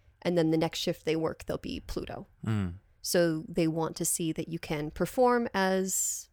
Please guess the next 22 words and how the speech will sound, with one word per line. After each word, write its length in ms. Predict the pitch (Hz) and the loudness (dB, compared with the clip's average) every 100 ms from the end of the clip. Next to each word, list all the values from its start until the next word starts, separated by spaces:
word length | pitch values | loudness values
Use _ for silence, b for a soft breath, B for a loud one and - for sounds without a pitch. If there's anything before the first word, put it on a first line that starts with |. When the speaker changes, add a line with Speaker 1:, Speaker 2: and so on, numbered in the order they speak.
| - - | -8 -2
Speaker 1:
a 60 | |
princess, 500 | - 160 - 160 - | 4 4 4 -2 -2
but 200 | - 165 | -4 -4
then 160 | 156 151 | -4 -4
you 60 | |
can 140 | 147 160 | -4 -4
also 300 | 165 190 - | -4 -4 -8
perform 580 | 170 170 - 160 143 147 b b b b | -10 -10 -2 0 2 -2 b b b b
as 140 | 165 156 | 2 2
these 180 | 156 - | -2 0
other 160 | 220 214 | 0 0
characters 440 | - 170 - 175 | 0 -2 -2 -6
who 60 | 170 | -4
can't 260 | - 151 - | -4 -4 -4
speak 440 | - - - 240 | -6 -4 0 -2
stories, 520 | - - 190 175 170 - | -2 -2 0 2 2 0
so 100 | 151 | -2
they 80 | |
have 220 | 151 - - | -4 -8 -6
to 80 | |
mime 280 | 151 127 - - | -4 -4 -6 -8
them. 160 | - | -12